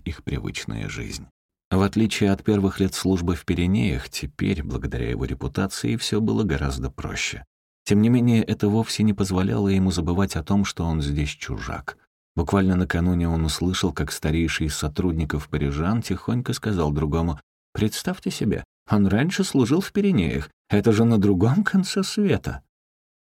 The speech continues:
Адамбергу уже полчаса как следовало находиться на рабочем месте, а он всё продолжал сидеть в бистро напротив комиссариата, помешивая кофе.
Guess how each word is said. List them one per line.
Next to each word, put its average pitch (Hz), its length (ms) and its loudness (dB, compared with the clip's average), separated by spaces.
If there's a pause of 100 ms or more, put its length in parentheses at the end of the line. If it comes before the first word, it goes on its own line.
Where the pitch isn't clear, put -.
(100)
Адамбергу 107 600 4
уже 95 240 4
полчаса 90 540 -2
как 78 220 -4
следовало 82 480 2
находиться 80 540 -2
на 76 120 0
рабочем 78 420 -2
месте, 98 540 -2
а 87 160 0
он 123 140 0
всё - 200 -6
продолжал 85 580 0
сидеть 90 380 -2
в 76 120 -6
бистро 73 460 -4
напротив 73 480 -4
комиссариата, 65 800 -4
помешивая 57 680 -6
кофе. - 440 -10